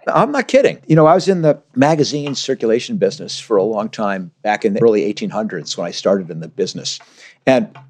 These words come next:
back then, when you sell a subscription, you have a mailing piece, it goes out, and some percentage of the people subscribe to the magazine. And you go, "Oh, this is awesome." But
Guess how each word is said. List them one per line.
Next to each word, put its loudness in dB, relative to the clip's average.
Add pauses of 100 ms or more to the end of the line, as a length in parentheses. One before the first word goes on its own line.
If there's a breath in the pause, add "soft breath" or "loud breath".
(120)
back 0
then, 2 (100)
when -6
you 2
sell 4
a 0
subscription, -2 (520 soft breath)
you 6
have 6
a 0
mailing 6
piece, -8
it -20
goes 2
out, -2 (460 soft breath)
and 2
some 2
percentage 0
of -4
the -4
people 2
subscribe 2
to -8
the -2
magazine. -6 (120)
And 2
you 0
go, 4
"Oh, 4
this -4
is -10
awesome." 0 (100)
But 4